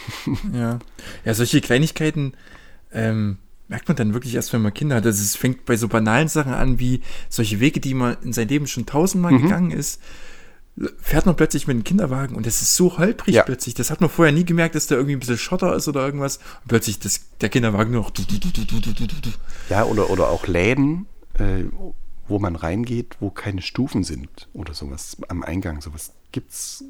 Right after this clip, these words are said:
Speaker 1: ganz wenig, erschreckend wenig, also bei uns <laughs> zumindest. Es sind immer irgendwie ein oder mehrere Stufen.
Speaker 2: Bei uns, glaub ich, aber wir waren mit unseren Kids noch nirgendwo in irgendeinem Laden.
Speaker 1: Mhm.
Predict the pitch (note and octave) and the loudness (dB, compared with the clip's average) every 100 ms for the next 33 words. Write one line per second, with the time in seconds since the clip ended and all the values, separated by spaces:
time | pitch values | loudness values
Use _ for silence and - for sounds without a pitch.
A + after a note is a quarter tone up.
0 | - - A2+ - A2 E3+ - - - F2 | -10 -8 -8 -4 -2 -2 -4 -6 -6 -6
1 | - C3+ - B2 B2+ B2+ F2+ - F#2 F#2 | -6 -4 -4 -2 -2 -2 -4 -8 -4 -4
2 | B2 - - G2+ C3+ G2+ G#2 - - - | -4 -6 -4 0 2 2 0 -14 -18 -20
3 | - - - _ _ _ _ - D3 D#3 | -20 -20 -20 _ _ _ _ -6 -2 2
4 | D#3 B2+ B2+ A#2+ - C#3 D#3 B2 A2+ C3+ | 4 4 4 2 4 4 6 6 6 6
5 | B2 A#2 A#2+ C3 G#2+ D#2+ - _ _ - | 2 0 -2 0 0 -2 -6 _ _ -20
6 | - - - - A2+ - A2+ A2+ G#2 B2+ | -18 -12 -10 -8 -6 -2 0 2 4 4
7 | C#3+ C3 B2+ A#2+ A2+ - - A#2 - A#2+ | 4 -2 -4 -4 -4 -6 -8 -8 -4 0
8 | B2+ C#3+ D3 - B2+ B2+ C#3 - C3 C3+ | 0 0 -4 -6 -4 -4 -4 -4 -4 -4
9 | A2+ A2 A#2 C3 D#3+ E3 G#2 C3 | -6 -6 -6 -8 -6 -2 0 0